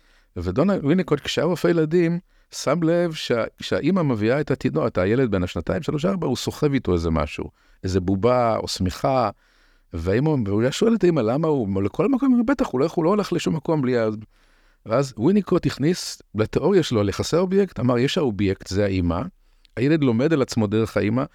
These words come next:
הביטחון שלו זה הנוכחות, זה שנות השישים, האמא, האבא עובד והאימא נמצאת בבית עם הילדים,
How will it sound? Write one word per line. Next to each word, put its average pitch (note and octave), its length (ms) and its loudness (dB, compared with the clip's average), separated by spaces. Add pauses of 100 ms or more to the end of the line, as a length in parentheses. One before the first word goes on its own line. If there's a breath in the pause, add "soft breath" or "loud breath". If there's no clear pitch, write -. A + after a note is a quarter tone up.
(180 soft breath)
הביטחון A#2+ 500 0
שלו F3 200 0
זה B2 80 0
הנוכחות, G#2+ 360 0 (220 soft breath)
זה B2 140 0
שנות A#2+ 300 0 (520)
השישים, - 520 -2
האמא, G2+ 480 0 (100)
האבא F#2+ 320 -2
עובד A#2 400 2
והאימא B2+ 220 2
נמצאת A#2 260 0
בבית G#2+ 280 0
עם G2+ 80 0
הילדים, G2+ 420 -2